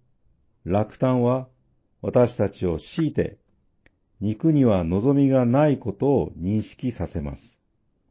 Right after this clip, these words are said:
肉が役立つのはただ、私たちを強いて、霊の中のキリストに戻らせ、私たちを霊の中へと押し込み、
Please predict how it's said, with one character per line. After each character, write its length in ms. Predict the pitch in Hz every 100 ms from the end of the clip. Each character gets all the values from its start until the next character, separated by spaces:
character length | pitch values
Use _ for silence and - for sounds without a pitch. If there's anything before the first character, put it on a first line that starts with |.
| _ _ _ _ _ _ _ _ _ _ -
肉 300 | 117 117 165
が 140 | 147
役 260 | 110 104 120
立 240 | 120 117
つ 60 | 104
の 120 | 92
は 140 | 80
た 180 | 76 135
だ、 220 | 143 113 - _ _ _ _ _ _ _ -
私 320 | 95 113 107
た 160 | 107 95
ち 160 | -
を 140 | 80 76
強 380 | - - 143
い 40 | 123
て、 380 | 143 143 143 - _ _ _ -
霊 320 | 113 170 160
の 120 | 113
中 280 | 101 101 85
の 180 | 85 82
キ 160 | _ 95
リ 120 | 110
ス 120 | 107
ト 140 | - 110
に 120 | 139
戻 300 | 92 82 120
ら 120 | 139
せ、 280 | 131 - - _ _ _ _ _ _ _ _ _ _ _ _ -
私 380 | 101 120 120 -
た 160 | 107
ち 180 | - 107
を 240 | 110 117 - _
霊 400 | 95 113 147 143
の 160 | 113 101
中 400 | 120 123 113 113
へ 80 |
と 180 | 127 107
押 220 | 82 82 -
し 60 |
込 160 | - 156
み、 220 | 107 -